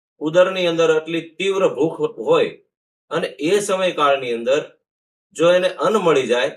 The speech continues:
તો એ ઔષધિ છે. એવી જ રીતે અત્યંત કોઈ તરસ વ્યક્તિ લાગી હોય, તરસ, તૃષા, અને એ વ્યક્તિને જ્યારે જળ મળી જાય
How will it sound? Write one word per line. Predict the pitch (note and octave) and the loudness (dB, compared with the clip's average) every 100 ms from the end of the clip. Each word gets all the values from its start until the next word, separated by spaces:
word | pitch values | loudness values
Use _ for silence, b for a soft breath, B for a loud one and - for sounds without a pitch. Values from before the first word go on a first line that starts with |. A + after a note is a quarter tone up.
| _ _ _ _ | _ _ _ _
તો | D3+ | -4
એ | E3+ F3+ - | -2 -4 -4
ઔષધિ | C3 C3+ C3+ C#3+ A2 F#2+ | -2 -2 0 -4 -4 -10
છે. | E2+ - _ _ _ _ _ _ | -14 -18 _ _ _ _ _ _
એવી | D#3 F3+ A3 | -2 0 0
જ | |
રીતે | G3 F#3 F3 F#3 | -2 -6 -4 -6
અત્યંત | - D#3 - G#3 A3 A#3 A3+ | -2 -4 -2 0 2 2 -2
કોઈ | G3+ G3 F3+ | -2 -4 -4
તરસ | - F3 G3+ - | -2 0 0 -2
વ્યક્તિ | F#3+ D3+ D3+ - D3+ | -6 -4 -6 -8 -8
લાગી | C#3+ C#3+ D#3 | -2 -2 -4
હોય, | C3+ A2 | -6 -6
તરસ, | B2+ B2+ A2 - - _ _ _ | -2 -2 -2 -6 -20 _ _ _
તૃષા, | B2+ C3+ D3+ C3+ - _ _ _ _ _ _ _ _ | -12 -4 -4 -4 -10 _ _ _ _ _ _ _ _
અને | D#3 F3 | -4 -4
એ | - F#3 | -2 -2
વ્યક્તિને | F#3 F3+ F3+ F#3 F#3 | -2 -4 -6 -6 -2
જ્યારે | E3+ F3 E3+ | 0 0 -2
જળ | C3 D3+ F3+ | 2 2 4
મળી | F#3 F3+ | 2 0
જાય | C3 G#2 - | 0 -2 -6